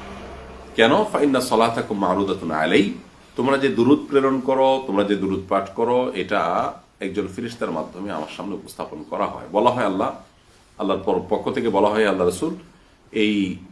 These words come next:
আপনার এই উম্মত, আপনার এই অনুসারী, তিনি অমুক দেশ থেকে, অমুক জায়গা থেকে, অমুকের ছেলে অমুক, তিনি আপনার প্রতি দুরূদ প্রেরণ করেছেন।" এটা নবী সাল্লাল্লাহু আলাইহি ওয়াসাল্লামের কাছে উপস্থাপন করা হয়। এই জন্য মদিনায় কেউ গেলে আমাদের দেশ থেকে যে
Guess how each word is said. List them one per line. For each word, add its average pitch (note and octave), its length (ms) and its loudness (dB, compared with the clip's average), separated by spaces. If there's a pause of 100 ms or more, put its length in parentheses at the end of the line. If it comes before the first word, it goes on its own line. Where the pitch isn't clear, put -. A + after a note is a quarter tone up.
(800)
আপনার A#2 340 -2
এই G#2+ 240 2
উম্মত, G#2+ 360 2 (500)
আপনার F#2+ 300 -4
এই E2+ 60 2
অনুসারী, F2+ 440 -2 (800)
তিনি A2 460 2 (340)
অমুক A#2 300 2
দেশ G2 220 0
থেকে, F#2+ 240 -4
অমুক F#2+ 220 2
জায়গা E2+ 320 2
থেকে, E2+ 280 -4
অমুকের E2 320 -6
ছেলে D2+ 260 -10
অমুক, E2 240 -6 (520)
তিনি F2 300 -6 (300)
আপনার F#2 260 -4
প্রতি D2+ 380 -10 (180)
দুরূদ E2+ 240 -6
প্রেরণ C3 280 0
করেছেন।" - 300 -10 (500)
এটা G2+ 140 -6
নবী G#2+ 180 0
সাল্লাল্লাহু A#2+ 120 -6
আলাইহি A#2+ 40 -4
ওয়াসাল্লামের A2+ 420 -4
কাছে - 120 -8
উপস্থাপন A#2+ 480 -10
করা C2+ 180 -8
হয়। C2+ 160 -14
এই G2+ 100 -4
জন্য B2+ 360 -2 (400)
মদিনায় A2 340 2
কেউ A#2+ 200 0
গেলে A2 280 4
আমাদের G2+ 300 2
দেশ G2+ 180 -2
থেকে G2 200 -6
যে F#2+ 340 -4